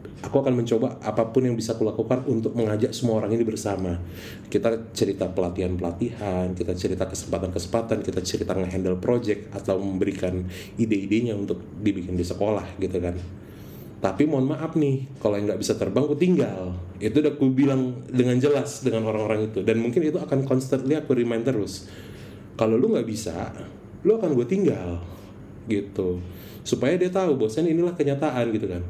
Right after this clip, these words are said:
Kalau aku yang nggak bisa, Bev, aku lah yang diganti nanti. Aku nggak mau lah diganti Bev nanti. Makan apa bini aku? <laughs> Makan apa anak aku, Bev?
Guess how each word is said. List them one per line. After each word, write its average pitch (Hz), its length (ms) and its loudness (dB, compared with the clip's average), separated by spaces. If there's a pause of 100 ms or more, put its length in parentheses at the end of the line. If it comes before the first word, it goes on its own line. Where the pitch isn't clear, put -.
(160)
Kalau 160 240 2
aku 233 320 2
yang 170 160 2
nggak 151 80 0
bisa, 202 320 2
Bev, 110 240 -2
aku 277 320 2
lah 139 80 4
yang 127 80 2
diganti 107 400 2
nanti. 92 480 0 (480)
Aku 190 160 2
nggak 240 160 2
mau 240 80 4
lah 208 80 4
diganti 139 400 2
Bev 196 320 2
nanti. 127 240 2
Makan 240 320 2
apa 262 80 2
bini 120 240 2
aku? 185 320 2
<laughs> 262 80 6 (1120)
Makan 190 280 4 (120)
apa 254 160 0
anak 226 180 2 (140)
aku, 233 160 4
Bev? 226 500 2